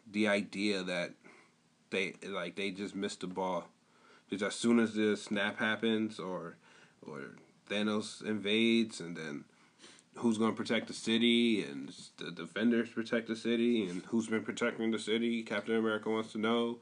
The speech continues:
and it's us, the Defenders, and then you go talk to Daredevil, and Dare-, you should be an Avenger, and Daredevil's like, "Nah."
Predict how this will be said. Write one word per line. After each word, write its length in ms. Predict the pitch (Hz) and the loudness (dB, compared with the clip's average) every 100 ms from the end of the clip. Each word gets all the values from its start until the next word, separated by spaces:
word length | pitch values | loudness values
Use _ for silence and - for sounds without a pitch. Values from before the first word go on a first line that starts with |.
| - - - | -14 -18 -16
and 100 | 87 | -12
it's 120 | 85 | -8
us, 340 | - 147 110 - | 0 2 2 0
the 140 | 101 | -8
Defenders, 760 | 101 104 127 151 110 71 69 - | -4 -4 -2 2 2 0 -8 -12
and 220 | 73 71 - - - _ | -14 -14 -16 -20 -20 _
then 180 | 76 85 | -8 -6
you 60 | 85 - | -8 -6
go 180 | 87 104 | -4 -2
talk 280 | - 113 | 0 -2
to 80 | 120 | 0
Daredevil, 640 | 113 131 131 87 82 - | 4 6 6 4 -4 -10
and 260 | 64 69 - | -14 -14 -12
Dare-, 220 | 73 65 - - - | -12 -12 -14 -20 -18
you 200 | - 85 | -16 -12
should 200 | 98 92 | -10 -4
be 100 | 113 | 0
an 80 | |
Avenger, 520 | 123 117 139 110 87 76 | 2 4 2 2 -2 -8
and 120 | 90 | -8
Daredevil's 500 | 80 85 87 92 98 | -6 -6 -6 -6 -2
like, 160 | 113 113 | -2 2
"Nah." 380 | 131 123 82 | 4 4 0